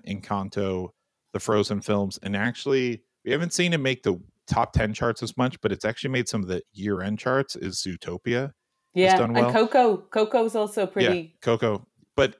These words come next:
Speaker 1: if
Speaker 2: Yeah.
Speaker 1: you wanna know why Disney's making sequels to, I think, three of those, and then I think an Encanto sequel feels inevitable,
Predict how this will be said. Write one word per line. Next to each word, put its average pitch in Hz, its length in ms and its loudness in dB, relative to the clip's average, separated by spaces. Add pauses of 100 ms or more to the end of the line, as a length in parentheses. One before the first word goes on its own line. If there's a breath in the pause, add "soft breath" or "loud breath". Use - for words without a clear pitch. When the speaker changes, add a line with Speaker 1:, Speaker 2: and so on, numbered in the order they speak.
(120)
Speaker 1:
if 135 120 4
Speaker 2:
Yeah. - 40 -2
Speaker 1:
you 147 100 4
wanna 156 200 2
know 151 120 2
why 139 140 4
Disney's 120 500 0
making 104 440 -2
sequels 101 580 -4
to, - 160 -4
I 92 60 -2
think, 90 260 -8
three 98 340 -6
of 104 140 0
those, 113 560 0
and 95 120 -8
then 92 200 -4
I 82 100 -10
think 98 240 -8
an 87 80 -8
Encanto 90 480 -10
sequel 92 340 -8
feels 90 340 -10
inevitable, 107 680 -2